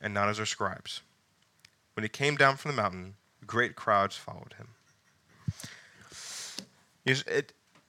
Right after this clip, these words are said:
Jesus is one of the few people in history that could punch you in the face and you'd be happy about it.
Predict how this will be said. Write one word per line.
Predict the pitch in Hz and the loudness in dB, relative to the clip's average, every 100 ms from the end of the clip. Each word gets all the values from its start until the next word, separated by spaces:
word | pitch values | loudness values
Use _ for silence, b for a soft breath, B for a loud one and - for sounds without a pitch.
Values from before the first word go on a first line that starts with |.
| _ _ 135 | _ _ 2
Jesus | 160 208 214 | 4 4 4
is | 170 143 | 4 8
one | 151 | 8
of | 135 | 6
the | |
few | - 147 | 4 0
people | 143 135 127 | 2 2 4
in | 113 | 4
history | 120 - 139 | 4 2 2
that | 117 | 2
could | - - | 0 -2
punch | - 120 - | 0 2 2
you | |
in | 120 | 0
the | 110 | 0
face | - 147 190 | 2 2 2
and | 120 | -2
you'd | 107 | -2
be | 104 | -2
happy | 101 107 117 | -2 -2 -2
about | 147 156 180 | 2 4 2
it. | 190 | 0